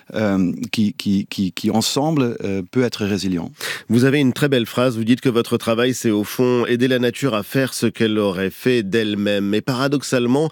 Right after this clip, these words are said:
Speaker 2: vous enseignez à Harvard. Les États-Unis, c'est un pays où il y a eu à la fois l'invention des parcs naturels, la préservation de la nature, qu'on peut dire, pour le dire vite, sauvage. Et d'un autre côté, c'est là que sont nés les mégalopoles, c'est là que,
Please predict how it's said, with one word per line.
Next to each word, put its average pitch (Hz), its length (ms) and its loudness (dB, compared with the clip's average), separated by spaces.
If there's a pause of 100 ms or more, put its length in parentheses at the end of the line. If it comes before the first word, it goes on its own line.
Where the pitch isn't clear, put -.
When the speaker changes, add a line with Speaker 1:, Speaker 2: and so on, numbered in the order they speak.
(320)
Speaker 2:
vous 120 180 0
enseignez 127 640 0
à 110 200 -4
Harvard. 113 460 -2
Les 107 220 0
États-Unis, 123 540 0
c'est 120 300 -2
un 110 80 0
pays 120 400 0
où 127 100 4
il 110 160 0
y 113 80 2
a 113 60 2
eu 113 160 0
à 120 80 0
la 127 100 -2
fois 131 240 -2
l'invention 117 600 0
des 110 120 0
parcs 113 240 -6
naturels, 117 520 -2
la 107 100 0
préservation 117 800 -2
de 113 120 0
la 107 120 0
nature, 113 480 0 (360)
qu'on 127 160 0
peut 123 200 2
dire, 117 300 0
pour 110 240 -2
le 113 80 0
dire 110 240 -2
vite, 123 180 -2
sauvage. 123 800 0 (300)
Et 139 100 2
d'un 139 160 2
autre - 200 -2
côté, 143 380 0
c'est 131 300 0
là 139 220 -2
que 127 160 0
sont 120 240 -2
nés 131 180 2
les 113 140 0
mégalopoles, 113 840 0
c'est - 140 -2
là 127 140 0
que, 113 360 0